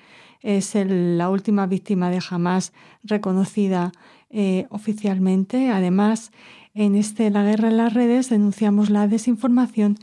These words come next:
y el antisemitismo, como, como hacemos siempre, y solicitamos la liberación de los, de los rehenes.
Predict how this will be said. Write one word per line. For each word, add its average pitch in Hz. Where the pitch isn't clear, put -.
y 220
el 196
antisemitismo, 180
como, 185
como 202
hacemos 190
siempre, 180
y 180
solicitamos 175
la 180
liberación 185
de 160
los, 160
de 185
los 170
rehenes. 160